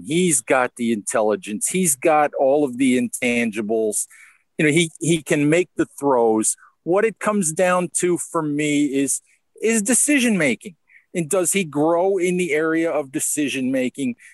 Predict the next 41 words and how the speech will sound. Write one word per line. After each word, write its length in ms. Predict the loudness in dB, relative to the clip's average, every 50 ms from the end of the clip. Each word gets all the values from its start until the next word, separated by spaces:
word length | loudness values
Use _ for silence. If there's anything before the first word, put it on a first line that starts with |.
| _ _ -4
and, 280 | -2 -2 -2 -4 -10 -18 _ -6
you 140 | 0 2 4
know, 120 | 4 2
just 240 | 2 2 0 0 0 -2 -2
getting 340 | 0 2 2 4 4 2 2
the 80 | 0 0
football 600 | 0 -2 -2 -2 -2 -2 -2 0 0 0 -2 -4 _ -4
out 300 | -2 -2 -2 -2 -4 -6 -6
when 220 | -4 -2 0 0
it 120 | -2 -2 -2
needs 380 | -2 0 0 0 -2 -4 -4
to, 160 | -4 -6 -8 -10 _ _
when 140 | -6 -2 -2
it 120 | -2 0
needs 340 | 0 2 2 2 2 0 -2 -4
to 100 | -4 -4
be 240 | -2 0 2 2
out 180 | 4 2 2 0
of 80 | 0 -2
his 160 | -2 -4 -2
hands? 540 | -2 0 0 2 0 0 0 -2 -4 -6 -8 _ _ _ _ _ _ _ -4
And 360 | -2 -2 0 0 -2 -4 -6 -10 _ _ _ _ _ _ _ -10
the 60 | -8
flip 340 | -8 -4 -4 -4 -2 -2 -4
side 300 | -2 -2 0 0 0 -2
of 180 | -4 -4 -2
that 340 | -2 0 0 0 0 -2 -4 _ _ -4
is, 360 | -2 0 0 0 -2 -4 -8 _ _ _ _ _ _ _ _ _ _ -10 -10 -10 -8 _
is 240 | -2 -2 -2 -2 -4
basically 640 | -2 0 0 2 2 2 0 0 2 0 0 0 -4 _ 0
eating 360 | 2 2 2 2 2 2 2
it, 180 | 2 0 0 _ _ _ _ _ _ _ -6
you 120 | -2 0
know, 340 | 0 2 2 2 0 0 -2 -2
w-, 200 | -2 -2 -2 -2 -2
when, 200 | 0 0 0 0 -2 -2
when 120 | -2 0
he 80 | 0 0
shouldn't 340 | 0 0 0 0 -2 -2
throw 300 | -2 -2 -2 0 0 -2
it. 100 | -4 -4